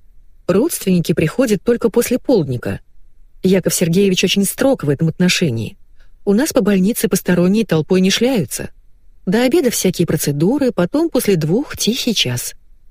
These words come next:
"Думай", приказала я. "Не получается", призналась Ксюша. "Я уже вчерашний день забыла,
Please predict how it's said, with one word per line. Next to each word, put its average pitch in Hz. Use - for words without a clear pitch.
"Думай", 151
приказала 160
я. 131
"Не 233
получается", 214
призналась 156
Ксюша. -
"Я 220
уже 240
вчерашний 247
день 277
забыла, 160